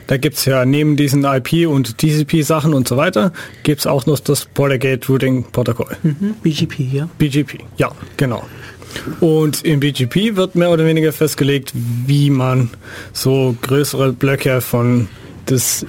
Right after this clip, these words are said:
Speaker 1: Internet erreichen kann. Äh, was Pakistan gerne gemacht hat, äh, ist, die haben irgendwo einen Konfigurationsfehler gemacht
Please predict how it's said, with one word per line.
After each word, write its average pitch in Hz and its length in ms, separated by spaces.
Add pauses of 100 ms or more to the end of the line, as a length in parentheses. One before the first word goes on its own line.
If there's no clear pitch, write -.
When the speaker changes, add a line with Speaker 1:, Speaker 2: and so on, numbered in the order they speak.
Speaker 1:
Internet 139 360
erreichen 151 400
kann. - 200 (1200)
Äh, 131 280
was 131 180
Pakistan 160 500
gerne 131 220
gemacht 147 320
hat, - 240 (840)
äh, 135 280
ist, 131 300
die 139 80
haben 151 140
irgendwo 151 320
einen 135 100
Konfigurationsfehler 135 840
gemacht 123 380